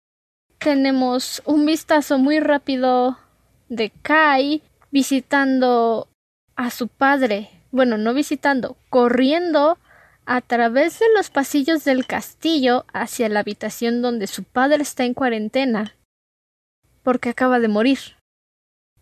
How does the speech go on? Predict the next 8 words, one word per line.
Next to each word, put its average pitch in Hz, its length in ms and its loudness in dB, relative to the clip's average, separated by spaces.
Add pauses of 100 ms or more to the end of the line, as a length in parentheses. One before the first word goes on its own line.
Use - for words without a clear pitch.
(120)
Kai 262 480 0
llega 294 500 0
corriendo 294 760 2 (100)
en 247 180 0
pijama, 285 680 0 (300)
no 294 160 -2
sé 349 140 -4
tú, 349 240 -2